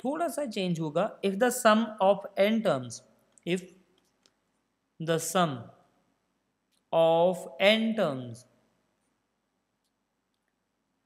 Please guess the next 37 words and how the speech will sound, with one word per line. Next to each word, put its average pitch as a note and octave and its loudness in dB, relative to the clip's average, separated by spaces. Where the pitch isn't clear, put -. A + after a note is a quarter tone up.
of E3+ 2
an A3+ 4
A G#3+ 2
P B3 2
is C3+ 2
three A3 -2
N F3 0
square F#3+ -2
minus E3+ -4
two E3+ -8
N, B2 -10
ये D#3 -2
ऐसे D#3+ -2
दिया C3 -4
हो। B2 -8
मैंने D3 -6
बताया F3 2
था A3+ -2
ना C#4 -6
कि A#3+ -2
एस F#3 -2
एन F#3 -2
का G3 0
फॉर्मूला E3 -2
भी F3 -4
आपको D#3+ -4
आएगा, B2+ 0
ठीक F#3 0
है। A3 2
Find A3 6
A G#3+ 6
P, C3 -8
अब B2+ -12
क्या D3+ -2
करना E3 -4
है? F#3+ -2
Find F3 -4